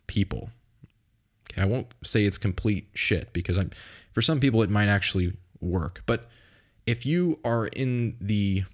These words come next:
neighborhood of trying to build more muscle and you wanna have a more muscular or toned physique,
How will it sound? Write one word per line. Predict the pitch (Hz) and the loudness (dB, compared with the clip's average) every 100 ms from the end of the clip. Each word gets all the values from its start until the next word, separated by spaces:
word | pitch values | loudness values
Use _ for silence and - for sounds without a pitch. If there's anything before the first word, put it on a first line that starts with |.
| _ _ - - _ _ _ _ _ - | _ _ -16 -16 _ _ _ _ _ -4
neighborhood | 107 117 113 98 95 | 2 4 4 4 4
of | 95 | 2
trying | - 101 101 | 0 -2 0
to | 92 | 0
build | 87 101 101 | 2 2 2
more | 95 | 0
muscle | 90 90 - 104 120 | 0 -2 -2 -4 -4
and | 101 | -2
you | 101 | 0
wanna | 101 107 | 0 0
have | 95 104 | 0 0
a | 98 | 2
more | 92 92 | 2 2
muscular | 92 95 - 98 98 | 2 0 -2 0 0
or | - 85 | -2 -6
toned | - 101 98 - | -4 0 0 0
physique, | 110 92 92 | -2 0 -2